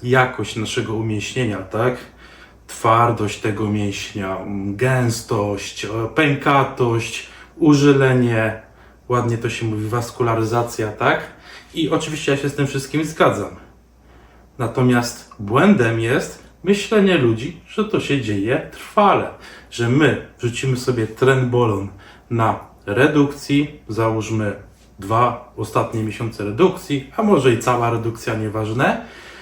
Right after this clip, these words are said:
I to, że ten trenbolon będzie uczestniczył w tej redukcji, my sobie dopalimy tą tkankę tłuszczową do takiego poziomu, jaki nas interesuje,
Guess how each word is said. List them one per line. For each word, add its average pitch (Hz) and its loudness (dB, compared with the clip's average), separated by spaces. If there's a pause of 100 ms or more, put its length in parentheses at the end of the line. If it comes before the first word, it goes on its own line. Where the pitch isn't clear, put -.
(680)
I 120 -2
to, 139 4 (160)
że 110 -2
ten 113 2
trenbolon 120 2
będzie 131 4
uczestniczył 127 -2
w - -6
tej 123 2
redukcji, 120 -2
my 123 -2
sobie 117 -2
dopalimy 120 0 (100)
tą 107 -6
tkankę 127 -2
tłuszczową 113 -4
do 117 -2
takiego 123 -2
poziomu, 117 0
jaki 110 -4
nas 107 -8
interesuje, 147 2